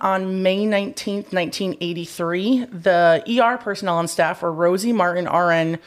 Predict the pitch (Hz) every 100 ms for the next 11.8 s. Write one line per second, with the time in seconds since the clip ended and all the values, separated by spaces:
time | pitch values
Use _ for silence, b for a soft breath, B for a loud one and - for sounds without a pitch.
0 | B B B - 202 202 190 196 185 -
1 | 180 180 180 170 165 165 156 160 190 196
2 | 220 202 180 185 185 175 170 156 147 143
3 | - 190 - 190 175 - B B B B
4 | 202 202 180 190 180 175 185 190 180 175
5 | 180 190 170 165 151 170 185 175 151 156
6 | 131 - 143 120 147 175 190 175 160 170
7 | 170 190 175 170 - 233 233 185 185 196
8 | 196 - 202 190 - 185 170 151 160 220
9 | 214 170 214 202 190 180 170 - 175 165
10 | 170 180 - 156 165 165 160 - 180 170
11 | 160 170 156 143 - 123 -